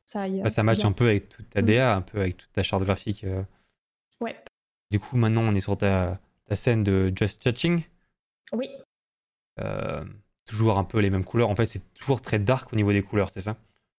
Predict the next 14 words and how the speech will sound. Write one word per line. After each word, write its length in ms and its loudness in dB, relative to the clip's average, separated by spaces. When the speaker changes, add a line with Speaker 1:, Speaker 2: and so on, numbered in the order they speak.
Speaker 1:
Ouais, 140 -6
toujours, 280 -4
euh, 180 -6
plutôt 260 -8
sombre, 320 -4
avec 380 -4
juste 240 -6
les 160 -4
éléments 240 -2
importants, 540 -4
euh, 280 -2
en 100 -2
couleur, 380 -4
euh, 200 -2